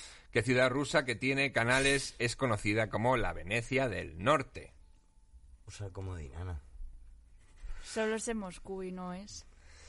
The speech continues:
Speaker 1: No, tienes ayudas, ¿eh, Ana?
Speaker 3: Una ayuda, por favor.
Speaker 1: Venga,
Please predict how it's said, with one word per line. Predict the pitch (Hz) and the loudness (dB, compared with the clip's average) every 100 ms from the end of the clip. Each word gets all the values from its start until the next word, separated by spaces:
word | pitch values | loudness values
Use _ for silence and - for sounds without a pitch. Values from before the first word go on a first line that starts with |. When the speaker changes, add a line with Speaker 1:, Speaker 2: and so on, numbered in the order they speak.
| - - - - - - - - | -20 -20 -20 -20 -20 -20 -20 -14
Speaker 1:
No, | - 107 90 | -10 -4 -2
tienes | 123 123 117 | 0 0 -2
ayudas, | 95 82 82 104 | -2 -4 -6 -6
¿eh, | 127 | -4
Ana? | 110 98 120 - - - 254 | -4 -6 -8 -10 -14 -6 2
Speaker 3:
Una | 277 | 4
ayuda, | 294 254 220 196 | 4 2 -2 0
por | 196 202 | -2 -4
favor. | 196 196 196 180 | -4 -4 -6 -2
Speaker 1:
Venga, | 117 113 85 80 | 0 2 0 -4